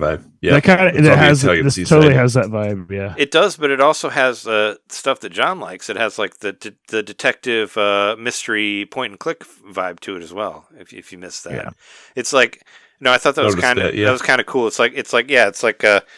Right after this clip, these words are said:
Speaker 3: slice of life, but it's also, hey, there's, like, murders going on and people are following you and you're a detective and all that,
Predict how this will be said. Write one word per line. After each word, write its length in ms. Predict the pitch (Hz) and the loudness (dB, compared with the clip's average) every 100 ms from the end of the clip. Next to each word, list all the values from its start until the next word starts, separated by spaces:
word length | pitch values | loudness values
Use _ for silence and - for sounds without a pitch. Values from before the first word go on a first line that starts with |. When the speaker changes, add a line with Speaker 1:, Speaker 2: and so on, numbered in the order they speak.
| - - | -20 -14
Speaker 3:
slice 360 | - 143 - | -2 0 0
of 140 | 113 117 | -4 0
life, 260 | 127 107 | 0 0
but 80 | 107 | -6
it's 160 | 101 123 | -4 -2
also, 480 | 123 - 104 95 | -2 -2 -4 -4
hey, 440 | 95 139 107 90 87 | -2 -2 -2 -4 -10
there's, 320 | - 101 98 | -6 -4 -4
like, 160 | 101 90 | -6 -6
murders 420 | 110 113 98 90 | -4 -4 -4 -6
going 300 | - 92 90 | -8 -6 -6
on 260 | 87 85 82 | -8 -10 -12
and 140 | 90 | -18
people 240 | 104 92 92 | -20 -12 -12
are 80 | |
following 400 | - 98 95 85 | -8 -8 -8 -12
you 100 | 82 | -18
and 120 | 85 82 | -20 -20
you're 60 | |
a 40 | 82 | -20
detective 540 | 82 104 90 85 80 | -14 -12 -12 -16 -20
and 80 | 82 | -20
all 100 | 78 | -20
that, 200 | 76 | -20